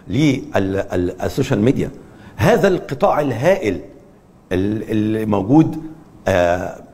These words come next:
محتاج إلى إن إحنا نستغله. ويعني الإعلام ال-، الرقمي هذا، إعلام الديجيتال هذا هو القادم. حتى القنوات اللي موجودة الآن عارفة هذا الأمر. حتى القنوات الموجودة الآن بتكون حريصة على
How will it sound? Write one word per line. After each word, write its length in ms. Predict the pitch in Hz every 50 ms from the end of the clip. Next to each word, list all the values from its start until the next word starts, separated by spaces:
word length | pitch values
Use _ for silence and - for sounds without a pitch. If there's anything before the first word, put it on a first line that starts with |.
| - -
محتاج 720 | - 85 90 - - - - 143 160 202 185 127 107 - - - - - - - - - - -
إلى 440 | 113 101 98 104 101 95 98 104 107
إن 120 | 110 110 123
إحنا 420 | 131 - 131 117 110 113 107 107
نستغله. 640 | 95 98 98 - - - 98 104 - - - - - - - - - - - - - - - - -
ويعني 720 | 92 90 90 95 104 107 - - - - 87 87 92 92 92
الإعلام 440 | 87 87 95 71 101 123 - 165 147
ال-، 180 | 110 110 107 - - - 104
الرقمي 560 | 101 95 101 151 180 - - 127 120 117 113
هذا، 420 | 110 123 131 113 - 143 - - - 71
إعلام 260 | 73 98 101 113 117
الديجيتال 580 | 107 92 90 90 117 147 170 160 - 135 117 110
هذا 320 | 117 135 135 139 156 160 - - - - - -
هو 280 | - - - 170 - - -
القادم. 520 | 131 131 - - 165 196 170 131 110 - - - - - - - - - _ _ - -
حتى 400 | - - 208 - - 196 160 -
القنوات 540 | 139 131 - - 135 123 127 147 185 190 -
اللي 120 | 143 131
موجودة 320 | 127 127 120 123 160 - -
الآن 240 | - - - 170 151
عارفة 320 | - 175 208 208 - 127
هذا 220 | 135 214 214 156
الأمر. 300 | 135 - - - 101 - - - - - - - - - - - - - - - - -
حتى 320 | - 131 127 123 - 202
القنوات 520 | 170 - - - 135 123 131 156 202 -
الموجودة 420 | 170 143 131 120 123 147 180 - 143
الآن 360 | 139 - - 165 190 185 147
بتكون 560 | 123 123 - 147 143 - - - - - -
حريصة 600 | - - - 127 135 185 196 - - 135 120 110
على 540 | 92 87 92 127 170 165 131 110 92 - -